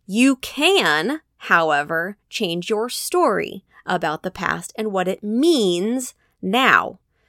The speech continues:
If you choose to define your story in the past that I did something wrong and that I'm the victim and I was hopeless and helpless and I still am, then that is the story you are going to continue to live in your life.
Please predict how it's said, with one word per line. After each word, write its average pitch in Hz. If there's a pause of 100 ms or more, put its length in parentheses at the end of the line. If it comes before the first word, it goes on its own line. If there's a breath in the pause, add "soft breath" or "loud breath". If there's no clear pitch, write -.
(140)
If 240
you 277
choose 262 (460)
to 311
define 269 (340)
your 226
story 277
in 214
the 208
past 202
that 185
I 180
did 214
something 226
wrong 226
and 170
that 175
I'm 233
the 220
victim 214
and 175
I 233
was 220
hopeless 254
and 190
helpless 233
and 208
I 285
still 262
am, 214 (500 loud breath)
then 185
that 240
is 302
the 359
story 233
you 208
are 226
going 208
to 208
continue 254
to 269
live 180
in 175
your 180
life. 165